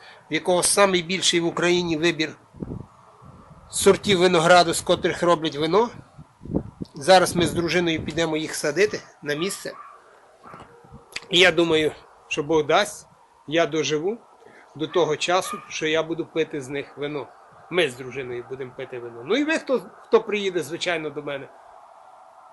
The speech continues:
я вгощу теж, пригощу вином. Вина в мене не бракує зараз навіть.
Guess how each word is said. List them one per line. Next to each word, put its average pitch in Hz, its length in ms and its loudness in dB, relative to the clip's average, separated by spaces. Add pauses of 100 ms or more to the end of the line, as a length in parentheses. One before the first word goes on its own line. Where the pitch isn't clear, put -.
(160)
я 170 180 2
вгощу 175 360 -4
теж, 196 360 -2 (100)
пригощу 156 460 -4
вином. 143 280 -6 (640)
Вина 165 340 -2
в 175 40 0
мене 175 240 -2
не 170 140 -8
бракує 165 460 -4
зараз 165 380 -4
навіть. 156 220 -10